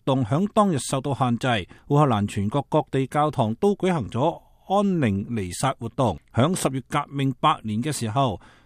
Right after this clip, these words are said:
今年烏克蘭大饑荒紀念活動嘅主題係共產黨政權當年人為製造大饑荒，目的係報復當時所興起嘅烏克蘭民族復興運動。一百年前，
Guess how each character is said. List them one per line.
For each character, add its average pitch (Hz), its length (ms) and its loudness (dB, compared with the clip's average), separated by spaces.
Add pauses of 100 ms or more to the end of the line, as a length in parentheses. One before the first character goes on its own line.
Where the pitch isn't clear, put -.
(160)
今 233 200 4
年 117 180 4
烏 180 160 0
克 208 180 4
蘭 113 140 2
大 139 220 -2
饑 202 200 0
荒 208 160 0
紀 175 140 -2
念 165 180 2
活 135 120 -4 (100)
動 135 160 0
嘅 147 140 0
主 127 100 -2
題 165 140 2
係 127 400 0
共 120 180 0
產 139 240 -2
黨 151 220 0
政 151 260 -2
權 110 280 0
當 196 440 2
年 117 300 2
人 120 260 2
為 117 200 0
製 160 200 -2
造 135 200 -2
大 120 180 -2
饑 160 280 0
荒， 151 240 4 (260)
目 139 180 -2
的 202 100 2
係 143 320 -2
報 170 160 0
復 147 220 -8
當 208 240 2
時 104 160 -6
所 156 280 -4
興 208 240 0
起 151 140 -4
嘅 170 80 -2
烏 175 260 2
克 190 140 -6
蘭 110 120 0
民 104 260 2
族 135 100 -2 (100)
復 - 120 -6
興 185 240 -2
運 120 240 0
動。 104 280 0 (420)
一 160 120 0
百 139 120 0
年 104 160 2
前， 110 240 0